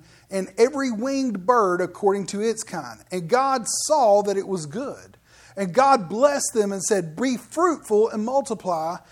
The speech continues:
and fill the waters and the seas, and let the birds multiply on the earth."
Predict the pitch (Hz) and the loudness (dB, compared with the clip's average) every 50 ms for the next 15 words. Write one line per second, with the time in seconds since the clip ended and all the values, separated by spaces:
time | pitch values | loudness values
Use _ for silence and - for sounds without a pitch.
0 | - _ _ _ 202 196 - - - 330 320 330 320 320 294 262 233 220 208 208 | -20 _ _ _ -8 -8 -8 -6 -4 -2 0 0 2 0 0 0 4 6 6 6
1 | 202 202 180 190 190 185 170 156 - - 180 160 160 165 165 160 165 - - 180 | 6 4 -2 -6 -8 -8 -8 -8 -8 -8 -6 -6 -6 -8 -8 -10 -12 -12 -10 -6
2 | 180 190 185 185 - 170 165 175 240 226 196 175 170 147 156 165 175 208 233 247 | -4 -4 -2 -2 -4 -6 -2 -2 0 0 0 -2 -2 -4 -6 -4 -2 -2 -2 -2
3 | - 220 175 - 170 156 147 156 165 170 175 180 185 190 196 185 - - - - | -2 -6 -6 -6 -8 -6 -6 -6 -6 -6 -6 -8 -10 -10 -10 -12 -14 -16 -20 -20
4 | - _ | -20 _